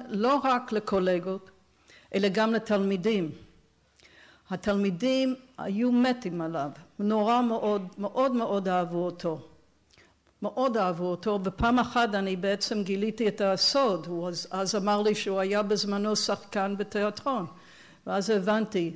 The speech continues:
והוא כך אמר לי כמה שהוא אוהב ללמד, והוא בהחלט היה מוצלח. והוא נתן, הוא נתן מעצמו.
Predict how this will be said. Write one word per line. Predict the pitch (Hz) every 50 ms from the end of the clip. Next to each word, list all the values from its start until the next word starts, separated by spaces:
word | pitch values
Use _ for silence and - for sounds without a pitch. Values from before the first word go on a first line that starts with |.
| -
והוא | 196 185 196 196 -
כך | - 254 254 262 -
אמר | 247 240 233 240 233
לי | 220 208 208
כמה | - 202 190 202 214 196
שהוא | - - 196 185 175 165 170 -
אוהב | 190 220 220 220
ללמד, | 233 220 214 208 202 196 190 180 180 175 175 - - - - - - - - - _ _ _
והוא | 175 180 185
בהחלט | 170 175 185 175 - - 208 208 208 208 208
היה | 196 185 190 190 190
מוצלח. | 190 196 185 - - - 196 180 175 170 - - - - - - - - - - - - - - - - - _ -
והוא | 196 208 220
נתן, | 220 226 220 226 - 262 269 269 269 262 262 262 233 - - - - - _ _ _ _ _ - - - - _ _
הוא | - 220
נתן | 220 220 220 - 254 269 277 269 262
מעצמו. | 254 247 233 226 233 - - 214 202 185 170 160 160 -